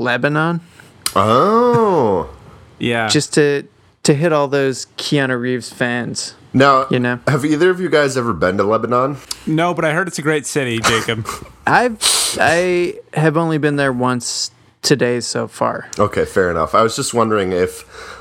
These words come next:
Speaker 2: like, when you get off the plane in Beirut International Airport, is there a sign that says, "Welcome to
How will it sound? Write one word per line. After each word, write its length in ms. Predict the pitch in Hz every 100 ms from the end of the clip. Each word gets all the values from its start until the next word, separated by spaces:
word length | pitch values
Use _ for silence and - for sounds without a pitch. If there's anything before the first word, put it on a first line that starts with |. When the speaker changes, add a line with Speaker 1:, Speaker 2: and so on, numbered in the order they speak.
| -
Speaker 2:
like, 220 | 95 85 - -
when 140 | 110
you 80 | 104
get 160 | 113 113
off 180 | 110
the 60 | -
plane 580 | - 98 87 87 80 78
in 500 | 80 78 78 73 - - - 95 73
Beirut 480 | 90 85 80 82 85
International 640 | 82 80 76 76 80 76
Airport, 580 | 76 76 78 67 - -
is 180 | 92 -
there 200 | 87 85
a 40 |
sign 520 | - 87 78 78 73
that 140 | 73 -
says, 680 | 85 71 67 69 - - - - - _ _ _ _ -
"Welcome 380 | 92 87 - 76
to 500 | 95 85 78 76 -